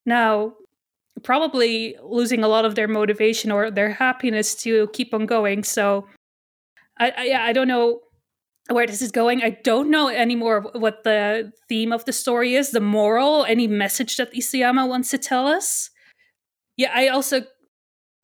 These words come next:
really, really have an issue with the real Eren apologist, Mikasa. I have a lot of issues with how Isayama handled the final arc, and I think this chapter is the culmination of that.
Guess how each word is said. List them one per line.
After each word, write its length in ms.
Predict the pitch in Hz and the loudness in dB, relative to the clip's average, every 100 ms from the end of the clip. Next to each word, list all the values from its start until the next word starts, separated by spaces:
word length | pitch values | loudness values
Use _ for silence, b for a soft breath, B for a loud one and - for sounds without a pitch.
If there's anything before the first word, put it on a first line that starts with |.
| _ | _
really, 720 | 233 220 285 311 262 226 202 - | -8 -2 0 0 -2 -4 -8 -16
really 460 | 190 240 294 247 | -6 -2 0 0
have 220 | 220 226 220 | 0 0 -2
an 80 | |
issue 520 | 240 226 - 226 202 208 | -6 -6 -2 -2 -2 -4
with 160 | 220 214 - - | -2 -2 -4 -8
the 140 | 214 | -4
real 280 | 220 254 226 | 0 2 2
Eren 300 | 226 208 208 | 2 0 0
apologist, 800 | 220 - 214 208 233 220 - - - - | -4 -2 -2 -2 -2 -2 -4 -12 -12 -2
Mikasa. 640 | 262 285 302 - 311 320 311 _ _ _ _ _ _ _ - | 0 0 -2 -2 0 0 -4 _ _ _ _ _ _ _ -4
I 800 | 233 240 233 233 233 233 226 220 _ _ _ _ _ _ _ _ _ | 0 2 2 2 2 0 -2 -8 _ _ _ _ _ _ _ _ _
have 140 | 233 | -4
a 40 | 240 | 0
lot 200 | 294 339 | 0 0
of 100 | - | 0
issues 440 | 254 - 247 226 | -2 -2 -2 -2
with 120 | 247 247 | -2 0
how 180 | 226 | 0
Isayama 580 | 226 233 254 226 220 214 | 0 -4 0 2 2 0
handled 300 | 220 226 220 | 0 0 0
the 80 | 220 | -4
final 360 | - 226 220 226 | -2 -2 0 -2
arc, 300 | 233 220 214 | 0 -2 -2
and 80 | 208 | -8
I 60 | |
think 220 | 202 240 | -6 -4
this 160 | 233 233 | -4 -4
chapter 460 | - 220 220 214 220 | -4 -4 -4 -6 -6
is 260 | 233 226 | -6 -8
the 180 | - 220 | -6 -6
culmination 640 | - 240 233 247 277 - 294 | -6 -6 -4 -2 -2 0 0
of 140 | 294 | 0
that. 420 | 311 311 320 - | 0 2 0 -8